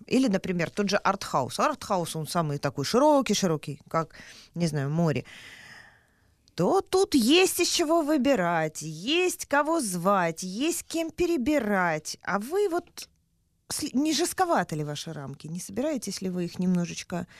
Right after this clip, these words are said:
изменить? Потому что катарсис, он же иногда приходит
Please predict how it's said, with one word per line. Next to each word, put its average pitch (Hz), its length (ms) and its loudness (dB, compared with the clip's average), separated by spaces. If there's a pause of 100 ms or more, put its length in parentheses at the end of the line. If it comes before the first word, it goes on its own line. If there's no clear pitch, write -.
(240)
изменить? 196 480 2
Потому 185 280 0
что 226 140 -4
катарсис, - 680 -6 (440)
он 196 180 -6
же 208 120 -2
иногда 214 380 0
приходит 202 520 -6